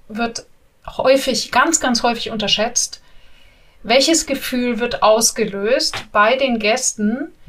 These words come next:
die sich ganz normal verhalten? Also wenn ihr zum Beispiel den Fall habt, dass, äh, in zwanzig Prozent der Fälle tritt so ein Problem auf und in achtzig Prozent der Fälle tritt das Problem nicht auf.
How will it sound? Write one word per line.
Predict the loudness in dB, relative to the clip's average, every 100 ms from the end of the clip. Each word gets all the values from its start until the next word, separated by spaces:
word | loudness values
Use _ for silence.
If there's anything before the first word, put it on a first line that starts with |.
| -20 -12
die | -4 0
sich | 0 -2 -2
ganz | 0 2 0 0
normal | 0 2 4 4 2
verhalten? | 0 0 0 0 -2 -12 -16 -4
Also | 0 0 0 0
wenn | -2 -2 -6
ihr | -2 0 0
zum | 0 2
Beispiel | 2 0 -6
den | -4 -2
Fall | 2 2 2 2
habt, | 0 0 0
dass, | 2 2 0 -2 -4
äh, | -4 -2 -2 -2 -4 -8 -20 -20 -12
in | -2 0
zwanzig | 2 2 0 -2
Prozent | -2 0 0 0
der |
Fälle | 0 0 0 -4
tritt | -6 -10 -4
so | -2
ein | -2 -4
Problem | -8 -8 -10 -6
auf | 0 2 2 0 -10 -18 -18 -20 -6
und | -2 0
in | -2 0
achtzig | 0 0 -2 -2
Prozent | -2 0 -2 0
der | -2
Fälle | -2 -2 -2 -6 -8
tritt | -10 -4
das | -4 -4
Problem | -8 -6 -4 -4
nicht | -6 -6 -4
auf. | -4 -6 -10